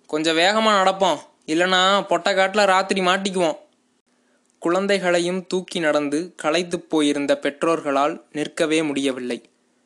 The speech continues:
இறுதியில் தேயிலை தோட்டம் வந்து சேர்ந்ததும் நேராக லயனுக்கு அழைத்து செல்லப்பட்டனர். அதில் ஆறு அறைகள் இருந்தன. ஒன்றில் யாரோ இருந்தார்கள்.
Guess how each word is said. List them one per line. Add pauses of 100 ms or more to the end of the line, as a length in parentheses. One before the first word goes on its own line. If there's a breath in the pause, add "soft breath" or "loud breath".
(760)
இறுதியில்
தேயிலை
தோட்டம்
வந்து
சேர்ந்ததும்
நேராக
லயனுக்கு
அழைத்து
செல்லப்பட்டனர். (560)
அதில்
ஆறு
அறைகள்
இருந்தன. (1080 soft breath)
ஒன்றில்
யாரோ
இருந்தார்கள்.